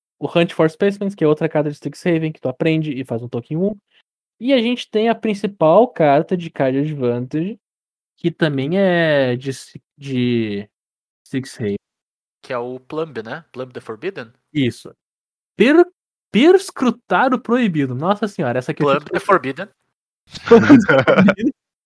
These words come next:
Speaker 1: Que é uma instantânea que diz assim: "Como custo adicional para conjurar essa mágica, tu sacrifica uma ou mais criaturas. E quando tu faz isso, tu copia ela pra cada criatura que tu sacrificou. Qual o efeito da carta? Compra uma carta e perde um de vida."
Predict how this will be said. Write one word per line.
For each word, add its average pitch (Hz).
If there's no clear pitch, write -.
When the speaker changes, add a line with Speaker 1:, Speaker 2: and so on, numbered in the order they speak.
Speaker 1:
Que 180
é -
uma 214
instantânea 180
que -
diz -
assim: 123
"Como 160
custo 202
adicional 202
para 202
conjurar 202
essa 196
mágica, 147
tu -
sacrifica -
uma 233
ou 202
mais 185
criaturas. -
E 151
quando 143
tu -
faz 202
isso, 180
tu -
copia 208
ela 160
pra 220
cada 113
criatura 143
que 147
tu -
sacrificou. 160
Qual 202
o 202
efeito 190
da 185
carta? -
Compra 156
uma 156
carta 147
e -
perde 147
um -
de 156
vida." -